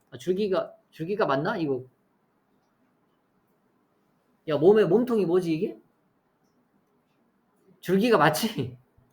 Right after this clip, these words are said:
그러니까, 하여튼 지식의 나무의 줄기에 집중해야 한다.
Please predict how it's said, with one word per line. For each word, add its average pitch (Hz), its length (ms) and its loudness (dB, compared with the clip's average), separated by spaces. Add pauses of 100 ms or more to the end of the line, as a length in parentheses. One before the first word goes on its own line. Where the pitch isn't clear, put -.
(340)
그러니까, 120 380 -12
하여튼 151 240 -6
지식의 214 480 2
나무의 180 680 2
줄기에 196 500 6
집중해야 185 480 -2
한다. 117 360 -6